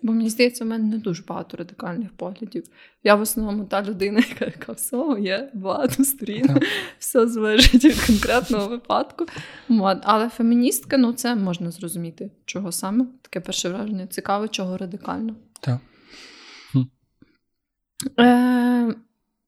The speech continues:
Speaker 1: відкрита для нового досвіду та вільна у власних думках.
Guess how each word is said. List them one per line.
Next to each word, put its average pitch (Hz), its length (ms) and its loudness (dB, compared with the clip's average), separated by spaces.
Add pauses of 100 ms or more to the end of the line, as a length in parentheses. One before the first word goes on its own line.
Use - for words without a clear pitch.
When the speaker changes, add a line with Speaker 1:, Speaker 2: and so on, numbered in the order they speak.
(760)
Speaker 1:
відкрита 262 500 2
для 247 160 2
нового 240 320 4
досвіду 247 540 -2
та 220 180 -4
вільна 226 340 2
у 202 140 -6
власних 196 420 -4
думках. 190 440 -8